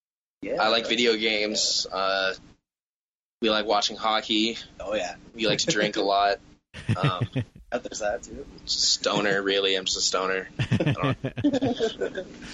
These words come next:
Speaker 3: So you got any, uh, top movies that you can recommend?
Speaker 2: Dude, we watched the new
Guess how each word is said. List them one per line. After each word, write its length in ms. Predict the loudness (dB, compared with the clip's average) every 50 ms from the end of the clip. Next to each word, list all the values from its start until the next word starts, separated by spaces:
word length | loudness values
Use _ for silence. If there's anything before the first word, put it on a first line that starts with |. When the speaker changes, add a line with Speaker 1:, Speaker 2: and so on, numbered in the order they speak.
| -14 -16 -16 -16 -18 -14 -8
Speaker 3:
So 120 | -4 -2
you 40 | 0
got 80 | 0 2
any, 160 | 2 2 2
uh, 180 | 4 4 2 2
top 240 | 0 -2 -4 -2 0
movies 500 | 0 0 0 0 0 -2 -4 -6 -10 -16 -20 -20 _ _ _ _ _ _ _ _ _ _ _ _ _ _
that 60 | -12 -10
you 60 | -6
can 100 | -4 -4
recommend? 360 | -2 -2 -2 -2 -2 -4 -4 -8 -16 -20 _ _ _ _ _ -2 0
Speaker 2:
Dude, 160 | 2 2 4
we 100 | 4 4
watched 480 | 4 4 4 4 4 2 2 0 -2 -4 -12 -20 _ _ _
the 100 | -6 -4
new 480 | -2 0 0 0 2 2 0 0 -2 -4